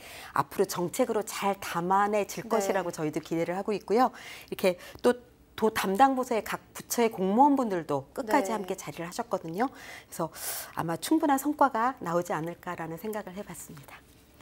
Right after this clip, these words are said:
Speaker 2: 네, 그런가 하면 재단에서는 꾸준히 연구 보고서를 발간하거나 또 정책 정보를 안내하고 계시던데요.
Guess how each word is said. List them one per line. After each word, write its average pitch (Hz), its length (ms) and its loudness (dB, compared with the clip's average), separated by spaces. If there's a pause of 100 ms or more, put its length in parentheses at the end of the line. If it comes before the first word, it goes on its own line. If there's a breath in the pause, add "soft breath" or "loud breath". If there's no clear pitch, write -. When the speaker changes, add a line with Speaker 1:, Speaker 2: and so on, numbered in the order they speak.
(500 loud breath)
Speaker 2:
네, 190 180 0
그런가 254 460 6
하면 220 560 -2
재단에서는 220 920 0
꾸준히 320 520 -2
연구 214 360 -2
보고서를 226 460 0
발간하거나 185 920 -2 (400 loud breath)
또 214 80 -2
정책 208 400 -2
정보를 233 380 0
안내하고 214 680 0
계시던데요. 180 840 -4